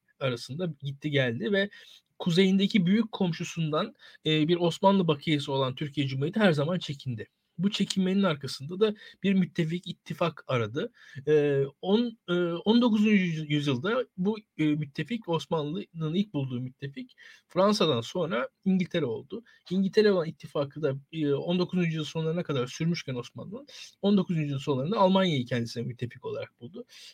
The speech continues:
Fakat uzun sürede bir müttefiksizlik yaşadı açıkçası. İngiltere'nin, e, odağının değişmesi neticesinde Türkiye müttefiksiz kaldı ve bu Osmanlı'nın çöküşüne doğru, e, giden süreci ortaya çıkarttı.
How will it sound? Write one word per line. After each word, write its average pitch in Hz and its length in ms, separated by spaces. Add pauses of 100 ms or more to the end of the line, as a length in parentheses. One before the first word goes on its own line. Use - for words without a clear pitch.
Fakat 214 340 (380)
uzun 202 180
sürede 202 300
bir 226 60
müttefiksizlik 185 840 (200)
yaşadı 131 440 (180)
açıkçası. - 440
İngiltere'nin, 170 720 (300)
e, 147 120
odağının 160 500
değişmesi 139 440
neticesinde 120 540
Türkiye 139 340
müttefiksiz 135 560
kaldı 165 260
ve 175 120
bu 170 80
Osmanlı'nın 147 380
çöküşüne 139 480
doğru, 123 200
e, 123 760
giden 135 260
süreci 131 480
ortaya 117 360
çıkarttı. - 480